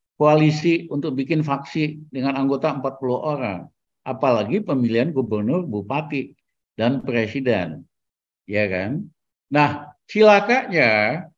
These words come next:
ketua M K-nya itu iparnya Jokowi. Ini betul-betul gross violation of governance. Kebayang nggak? Di Amerika,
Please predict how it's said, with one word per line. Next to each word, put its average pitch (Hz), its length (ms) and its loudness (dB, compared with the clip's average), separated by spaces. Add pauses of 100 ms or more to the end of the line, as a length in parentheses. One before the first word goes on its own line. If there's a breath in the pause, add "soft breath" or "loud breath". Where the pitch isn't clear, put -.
(100)
ketua 233 480 2
M 185 220 0
K-nya 127 500 -2
itu 208 240 -4
iparnya 202 560 2
Jokowi. 185 800 2 (560)
Ini 220 400 2
betul-betul 175 1400 4
gross 190 560 2
violation 135 960 0 (160)
of 135 240 -2
governance. 120 760 2 (1200)
Kebayang 160 640 6
nggak? 131 200 6 (760)
Di 135 80 2
Amerika, 147 880 2